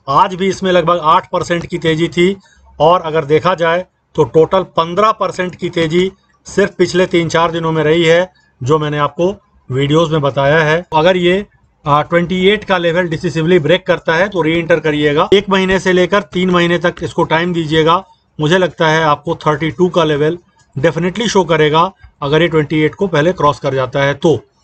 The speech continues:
अभी इसमें limited upside बचा है और सत्ताईस पर इसको exit कर दीजिएगा ट्वेंटी सेवन के level पर।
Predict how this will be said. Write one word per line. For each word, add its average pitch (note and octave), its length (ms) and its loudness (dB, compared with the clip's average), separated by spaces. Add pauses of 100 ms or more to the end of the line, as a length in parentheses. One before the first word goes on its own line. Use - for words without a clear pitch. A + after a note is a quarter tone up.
(160)
अभी F3 240 2
इसमें A3+ 280 -2
limited F#3 440 2
upside F#3 340 0
बचा E3+ 280 0
है F#3 200 0
और D3+ 180 2
सत्ताईस D#3+ 420 -2
पर D#3+ 140 0
इसको D#3 220 0
exit C#3 320 -2
कर C#3 160 -2
दीजिएगा C3+ 400 -2
ट्वेंटी C3+ 320 -4
सेवन C3+ 280 -2
के C#3 80 -2
level B2+ 280 -2
पर। D#3 220 -6